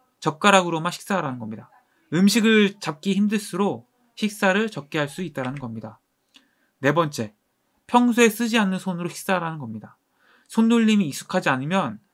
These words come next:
뇌를 자극하여 식사량도 줄어든다는 거예요.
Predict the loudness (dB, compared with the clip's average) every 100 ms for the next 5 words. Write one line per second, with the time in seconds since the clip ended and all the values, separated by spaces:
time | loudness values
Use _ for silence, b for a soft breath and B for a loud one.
0 | _ _ 0 2 2 0 -4 -6 -6 -6
1 | -2 -2 -2 -8 _ _ -14 -6 0 0
2 | 0 -2 -4 -6 _ _ -2 0 0 -6
3 | -8 -10 -12 -16